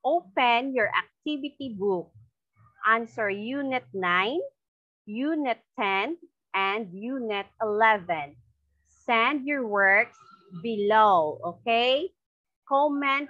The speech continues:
your works below, okay? Very good.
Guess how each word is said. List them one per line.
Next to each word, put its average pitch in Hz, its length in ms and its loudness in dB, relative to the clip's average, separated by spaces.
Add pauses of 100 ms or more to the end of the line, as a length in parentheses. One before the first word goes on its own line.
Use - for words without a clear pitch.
your 214 260 -2
works 208 440 0 (120)
below, 185 720 0
okay? 233 680 -2 (720)
Very 208 440 -2
good. 214 920 2